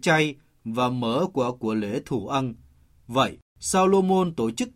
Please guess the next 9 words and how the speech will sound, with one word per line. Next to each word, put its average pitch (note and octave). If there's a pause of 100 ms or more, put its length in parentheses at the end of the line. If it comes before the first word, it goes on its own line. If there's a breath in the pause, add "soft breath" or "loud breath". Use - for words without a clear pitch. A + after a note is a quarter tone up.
kỳ A#2+
lễ G#2+
và C#3
cả A2
dân F#3+
Israel F3
ở G#2+
với C#3+
người, D3